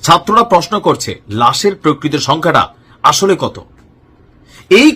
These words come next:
কর্মকাণ্ডগুলোর মাধ্যমে আপনাদের যে জিনিসটা দরকার ছিল সেটার বিপরীতে বরাবরের মতন দায়সারা কথাবার্তা বলছেন। আল্লাহর কাছে দোয়া করছি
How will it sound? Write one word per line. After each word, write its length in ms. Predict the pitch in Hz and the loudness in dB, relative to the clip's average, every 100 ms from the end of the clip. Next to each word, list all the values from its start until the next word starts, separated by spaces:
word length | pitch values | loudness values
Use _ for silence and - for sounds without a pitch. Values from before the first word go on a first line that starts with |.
| 196 | 2
কর্মকাণ্ডগুলোর 760 | 180 180 190 185 185 185 147 | 2 2 0 0 0 0 0
মাধ্যমে 340 | 110 110 156 120 - 107 | -2 0 -4 -4 -4 -4
আপনাদের 280 | 113 135 143 127 | -2 -4 -2 0
যে 60 | 123 | 0
জিনিসটা 280 | 120 135 151 113 | -2 -4 -2 -2
দরকার 200 | 113 123 120 | -2 -4 -4
ছিল 100 | 160 - | -6 -4
সেটার 300 | 123 143 127 | -2 -2 -2
বিপরীতে 360 | 120 131 147 233 285 _ _ _ - | -4 -6 0 0 0 _ _ _ 0
বরাবরের 420 | 123 139 151 165 160 | 4 4 4 2 -2
মতন 160 | 160 120 - | -8 -8 -2
দায়সারা 380 | 110 135 151 135 110 | -2 0 -2 -2 -2
কথাবার্তা 360 | 113 107 107 95 | -2 -2 -4 -6
বলছেন। 280 | 95 - - _ _ _ _ _ _ _ _ _ _ _ _ _ _ _ _ _ _ _ _ _ _ _ - | -8 -12 -14 _ _ _ _ _ _ _ _ _ _ _ _ _ _ _ _ _ _ _ _ _ _ _ 2
আল্লাহর 200 | 123 131 | 2 2
কাছে 180 | 135 127 | 0 2
দোয়া 140 | 131 135 | 2 2
করছি 160 | 147 | -4